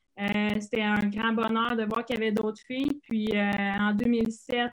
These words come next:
euh, à seize ans, j'ai été, euh, aussi recrutée sur l'équipe nationale. Donc, euh, j'ai fait de deux mille sept à deux mille quinze, euh, avec, euh, plusieurs Coupes du monde, des championnats, des expériences incroyables, les Jeux panaméricains à Toronto.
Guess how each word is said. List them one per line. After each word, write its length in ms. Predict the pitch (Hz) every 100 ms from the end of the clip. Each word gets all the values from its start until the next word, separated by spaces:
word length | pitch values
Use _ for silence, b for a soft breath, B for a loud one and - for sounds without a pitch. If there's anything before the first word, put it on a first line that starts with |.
| -
euh, 100 | 226 208
à 240 | 202 202
seize 440 | 208 233 226 214
ans, 160 | 226 240 - _ _ _
j'ai 160 | 208 220
été, 420 | 208 - 226 220
euh, 160 | 208 208
aussi 340 | 214 - 240 233
recrutée 420 | 220 214 - 233
sur 120 | 233
l'équipe 300 | 214 208 226
nationale. 760 | 226 214 226 220 220 226 247 247
Donc, 300 | 220 202 208
euh, 20 | 214
j'ai 180 | 208 208
fait 120 | 220
de 160 | 208 214
deux 160 | 208
mille 200 | 226 214
sept 240 | 208 240 233
à 100 | 202
deux 140 | 196 208
mille 180 | 208 202 -
quinze, 340 | 220 220 214 208
euh, 240 | 196 185 185 _ _ _ -
avec, 460 | 185 185 202 202 214
euh, 140 | 202
plusieurs 480 | 202 233 208 214 220
Coupes 200 | 220 202
du 80 | 226
monde, 360 | 214 214 214
des 100 | 214
championnats, 800 | 208 208 202 214 208 214 220 220
des 180 | 208 202
expériences 640 | 196 - 208 208 214 208
incroyables, 840 | 220 208 226 208 202 208 214 214 208
les 280 | 202 214
Jeux 180 | 202 220
panaméricains 800 | 220 214 214 214 208 - 226 220 208
à 40 |
Toronto. 640 | 208 208 202 202 220 226